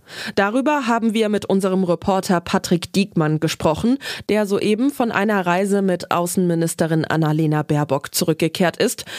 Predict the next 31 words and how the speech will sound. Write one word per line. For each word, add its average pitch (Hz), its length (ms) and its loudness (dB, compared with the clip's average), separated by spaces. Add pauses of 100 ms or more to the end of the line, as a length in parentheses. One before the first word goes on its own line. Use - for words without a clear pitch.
(160)
und 226 200 0
sich 233 160 0
die 220 140 0
Lage 196 440 0
am 165 200 0
Grenzübergang 165 800 0
Rafah 160 560 0
zwischen 160 460 0
Ägypten 180 600 -2
und 160 300 -2
dem 151 160 2
Gazastreifen 151 800 0
angesehen 139 680 0
hat. - 300 -4 (520)
Wir 247 240 0
haben 233 220 0
Patrick 226 380 -2
gefragt, 202 500 -2 (380)
abgesehen 214 580 0
von 196 300 0
den 180 260 0
militärischen 180 720 0
Angriffen, - 640 -2 (340)
wie 226 280 0
ließe 262 340 0
sich 202 380 -2
die 190 140 2
Lage 170 420 0
der 160 340 0
Zivilisten 170 640 0
verbessern? 156 500 -2